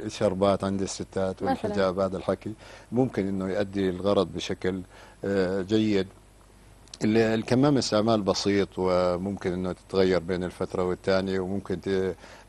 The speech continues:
Speaker 1: تشكل عامل واقي وحامي ل-، آه، لهذا الأشخاص.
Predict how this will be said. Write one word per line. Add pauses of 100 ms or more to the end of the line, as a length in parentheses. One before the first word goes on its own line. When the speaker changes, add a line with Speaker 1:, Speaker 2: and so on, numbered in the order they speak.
Speaker 1:
تشكل
عامل
واقي (420)
وحامي (160)
ل-، (440)
آه،
لهذا
الأشخاص.